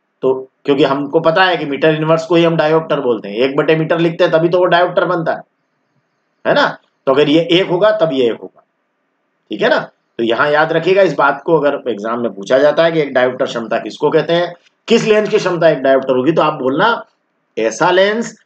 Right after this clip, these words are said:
जिसकी focus दूरी एक मीटर होती है, उसकी क्षमता एक डायोप्टर होती है। और lens की क्षमता का मात्रक क्या है? Lens की क्षमता का मात्रक है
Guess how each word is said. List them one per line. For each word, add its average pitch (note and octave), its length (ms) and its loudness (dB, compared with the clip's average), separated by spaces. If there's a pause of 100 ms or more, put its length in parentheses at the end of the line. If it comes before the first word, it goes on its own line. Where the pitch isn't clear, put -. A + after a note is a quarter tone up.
(240)
जिसकी A#2+ 360 -4 (100)
focus F3 380 0
दूरी C3 500 -2 (240)
एक G#3 280 4
मीटर D#3 280 0
होती G#2+ 260 -8
है, F2 220 -18 (160)
उसकी D#3 240 0
क्षमता A#2+ 580 -2
एक B2+ 240 0
डायोप्टर G#2+ 420 -4
होती F2+ 340 -16
है। F2 60 -20 (480)
और C3 100 4
lens D3+ 280 2
की F3 100 -2
क्षमता D3 340 -2
का D3+ 120 0
मात्रक C#3 400 -2
क्या E3 140 2
है? G3 340 0 (320)
Lens E3+ 320 2
की G3 120 2
क्षमता C#3+ 400 -2
का C3+ 140 -4
मात्रक A2 380 -4
है A#3 300 0